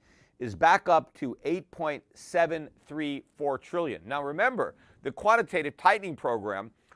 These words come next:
was supposed to be eighty-five billion a month. Well, we just expanded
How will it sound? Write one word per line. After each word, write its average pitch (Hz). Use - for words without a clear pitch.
was 131
supposed 160
to 151
be 143
eighty-five 147
billion 135
a 101
month. 139
Well, 131
we 147
just 160
expanded 151